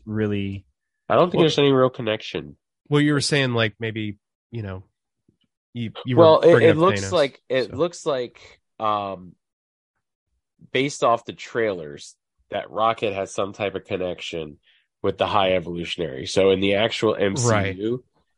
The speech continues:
Speaker 2: it looks like he is connected to him in some way, shape, or form. And that
Speaker 3: Oh.
Speaker 2: maybe it was his experiments that made Rocket who he is. So, like, when I originally wrote up this,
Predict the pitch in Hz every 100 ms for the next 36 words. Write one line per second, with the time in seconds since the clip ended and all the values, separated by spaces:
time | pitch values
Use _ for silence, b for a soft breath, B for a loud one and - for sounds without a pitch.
0 | _ 107 104 85 98 101 104 104 - 101
1 | 95 90 - - _ _ - 110 95 90
2 | 82 - - 98 82 - 98 92 90 -
3 | 82 - 87 80 80 80 90 80 82 80
4 | - 82 - 85 87 80 80 B B B
5 | - 120 104 110 117 123 107 98 _ _
6 | _ _ _ _ 139 143 127 - - 127
7 | 113 - - 113 110 92 - - 95 87
8 | 92 87 - - - 87 82 80 - -
9 | - b b b b _ - 127 110 107
10 | - 110 107 104 117 113 120 110 120 120
11 | 107 98 104 104 92 - 95 87 - -